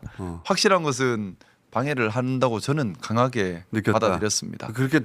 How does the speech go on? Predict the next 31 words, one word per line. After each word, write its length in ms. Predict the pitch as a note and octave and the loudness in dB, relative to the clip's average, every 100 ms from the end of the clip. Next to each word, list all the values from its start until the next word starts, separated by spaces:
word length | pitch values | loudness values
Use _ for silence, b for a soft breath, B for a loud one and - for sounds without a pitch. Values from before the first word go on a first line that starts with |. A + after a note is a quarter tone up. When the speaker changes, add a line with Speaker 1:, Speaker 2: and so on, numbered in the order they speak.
| G#2+ | 0
Speaker 1:
느꼈을 560 | A#2 D3+ D3+ D#3+ D#3 | -2 0 0 0 0
이유가 400 | A#2 C3 C#3+ C3 | 2 2 4 2
분명히 400 | G2+ A2 B2+ B2 | 0 -2 0 0
세세하게 380 | A2 D3 D3 D3+ | -2 -2 0 2
있었을 240 | G2+ G#2 - | 0 -4 -2
텐데 460 | A#2 A2 B2 F2 b b | 0 4 4 2 b b
다 120 | A2+ | -2
생각은 340 | A2+ D3 D3+ B2+ | 2 4 4 4
안 160 | G#2 | 2
나고 500 | A2+ G#2 A#2+ G2+ D#2 b b b | 0 0 0 0 -2 b b b
하여튼 200 | - D3+ | 0 2
지금 220 | D3+ D#3 | 2 4
생각나는 420 | D3+ D#3+ D#3 D3+ C#3+ | 4 4 4 2 2
건 240 | D3 A#2+ - | -2 -4 -4
Speaker 2:
제가 200 | - E3 | 2 2
세-, 140 | F#3 - | 0 -8
지금 320 | - D3 E3 | -8 -4 0
생각나는 480 | D#3+ E3+ E3 C3+ A#2+ | 0 2 2 2 0
거는 200 | A2 G#2+ | -2 -4
추경호 340 | - D3 D#3 | -2 0 2
욕하고 300 | A#2+ - E3 | 0 0 0
다닌 240 | B2 G2+ F2 | 0 0 -4
것만 200 | E2+ F2+ | -6 -2
<laughs> 60 | |
생각납니다. 760 | - C#3+ A#2 - C#3+ - D3 - | 0 2 0 2 0 0 2 2
Speaker 1:
그 100 | C#3 | 4
하여튼 400 | F3 E3+ D#3+ C#3 C3 | 4 4 4 2 4
왜 480 | C3+ D#3+ E3 D3+ B2+ | 4 4 4 2 -2
자꾸 240 | C3+ D3+ | -2 0
장소를 340 | C#3 D3 D3 | 2 4 2
바꾸냐. 920 | A2+ A2 B2 A#2 G2+ G#2 G#2+ G2 E2+ | 2 -2 2 4 4 4 4 2 -2